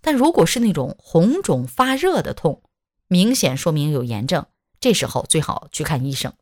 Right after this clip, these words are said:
现在大家应该对为什么经前会出现乳房疼痛有了一点了解了，但我还是要提醒大家，不要因为我说经期疼痛正常，就忽视了对乳房疼痛的警惕。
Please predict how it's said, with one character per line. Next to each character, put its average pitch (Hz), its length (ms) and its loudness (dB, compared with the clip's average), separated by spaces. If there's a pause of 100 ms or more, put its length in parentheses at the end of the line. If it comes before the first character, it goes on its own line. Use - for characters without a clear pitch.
(1300)
现 - 180 2
在 269 120 8
大 262 120 6
家 226 140 2
应 226 120 2
该 226 160 2
对 220 180 2
为 208 120 4
什 165 140 0
么 143 100 -2
经 190 180 -2
前 147 180 -2
会 160 140 -2
出 165 140 -4
现 160 220 -2
乳 143 120 -2
房 160 160 -4
疼 143 200 -6
痛 160 240 -4
有 135 160 -4
了 120 80 -4
一 156 100 -4
点 135 220 -4
了 110 200 -8
解 - 220 -4
了， - 160 -16 (360)
但 202 140 4
我 151 60 -4
还 143 140 -2
是 165 120 0
要 165 80 0
提 139 160 -6
醒 123 160 -6
大 113 160 -4
家， 120 260 -8 (360)
不 - 100 2
要 302 120 8
因 262 160 2
为 269 80 2
我 165 180 -2
说 170 200 2
经 220 200 -2
期 226 160 -2
疼 147 160 -6
痛 175 180 -2
正 240 200 0
常， - 280 -6
就 160 160 0
忽 233 240 2
视 240 200 0
了 131 100 -2
对 151 160 -2
乳 135 160 -2
房 151 220 -4
疼 170 180 -6
痛 175 160 -2
的 139 100 -2
警 123 240 -8
惕。 - 260 -6